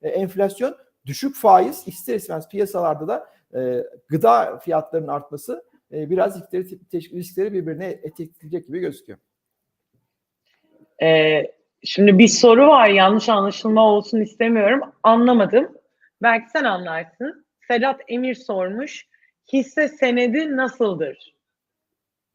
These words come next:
Speaker 1: Hisse senedi
Speaker 2: Kısa ve öz
Speaker 1: nasıl?
Speaker 2: bir soru olmuş.
Speaker 1: Çok basit. Yani çok sade bir arkadaş, sa-, sade bir mesaj. Sedat
Speaker 2: Çok
Speaker 1: Emir
Speaker 2: ucu
Speaker 1: arkadaş.
Speaker 2: açık. <laughs>
Speaker 1: Hisse senedi nasıldır? Yani hisse senedinden aynı şekilde.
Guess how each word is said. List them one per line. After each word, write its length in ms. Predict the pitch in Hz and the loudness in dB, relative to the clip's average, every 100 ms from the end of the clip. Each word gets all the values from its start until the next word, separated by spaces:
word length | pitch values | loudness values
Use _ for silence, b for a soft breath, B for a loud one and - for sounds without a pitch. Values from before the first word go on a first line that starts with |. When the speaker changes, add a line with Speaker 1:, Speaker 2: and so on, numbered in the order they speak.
| _ _ _ _ _ | _ _ _ _ _
Speaker 1:
Hisse 300 | 135 - 202 | -20 -10 -8
senedi 240 | 196 180 156 | -4 -4 -2
Speaker 2:
Kısa 200 | 311 285 | 0 2
ve 160 | 277 | 2
öz 140 | 247 262 | 2 2
Speaker 1:
nasıl? 200 | 240 190 | 0 -8
Speaker 2:
bir 80 | 175 | -10
soru 360 | - 175 165 | -10 -8 -8
olmuş. 360 | 151 147 139 175 | -10 -14 -6 2
Speaker 1:
Çok 260 | 240 - | 2 2
basit. 440 | 202 - 269 - - | -2 -2 -6 -12 -12
Yani 340 | 160 160 160 160 | -4 -2 -2 0
çok 340 | 208 - 156 | 0 0 -8
sade 840 | - 190 196 233 220 - 170 160 | 4 6 8 6 4 2 -12 -6
bir 180 | 165 160 | 0 2
arkadaş, 340 | 151 160 160 | 2 -2 -8
sa-, 340 | 156 147 180 - | -8 -10 -12 -6
sade 360 | 170 165 196 | -4 -2 -4
bir 80 | 196 | -10
mesaj. 380 | 160 151 185 220 | -10 -8 -8 -8
Sedat 180 | - 220 | -4 2
Speaker 2:
Çok 200 | 349 339 | 2 2
Speaker 1:
Emir 100 | 311 | 2
Speaker 2:
ucu 120 | 294 | 4
Speaker 1:
arkadaş. 180 | 262 247 | 2 0
Speaker 2:
açık. 460 | - 226 - - | -2 -4 -4 -12
<laughs> 240 | 285 247 185 | -12 -10 -12
Speaker 1:
Hisse 260 | 180 262 | -10 -8
senedi 320 | - 233 240 240 | -2 -2 0 0
nasıldır? 440 | 233 226 190 147 | 0 0 -2 -2
Yani 280 | 185 208 190 | -2 0 -4
hisse 260 | 190 262 | -6 -8
senedinden 480 | 240 233 233 240 247 | -4 -4 -4 -6 -4
aynı 240 | 208 240 202 | -2 0 -2
şekilde. 460 | 185 156 139 196 | -6 -10 -10 -12